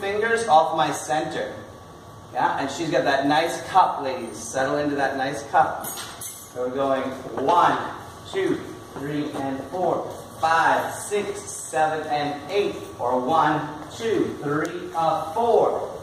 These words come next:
My attention is to her, right? I'm looking for her. What's her response? Ah, got her. Nice, she's with me. Awesome,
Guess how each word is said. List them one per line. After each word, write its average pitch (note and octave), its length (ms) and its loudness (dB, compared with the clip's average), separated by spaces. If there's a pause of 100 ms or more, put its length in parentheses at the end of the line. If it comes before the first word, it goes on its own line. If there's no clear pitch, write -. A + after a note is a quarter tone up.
(160)
My D#3 220 4
attention F3 440 0
is D3+ 300 -4
to D#3 160 -2
her, - 640 0 (600)
right? B2+ 200 2
I'm C#3 280 2
looking D#3 340 0
for F3 340 4
her. G#3 440 2 (340)
What's - 500 4
her F3+ 240 4
response? - 680 2 (120)
Ah, - 560 8
got D3+ 280 4
her. - 380 -6
Nice, D3+ 400 0
she's C3 160 -8
with C3+ 260 -2
me. - 100 -6 (500)
Awesome, C#3 600 4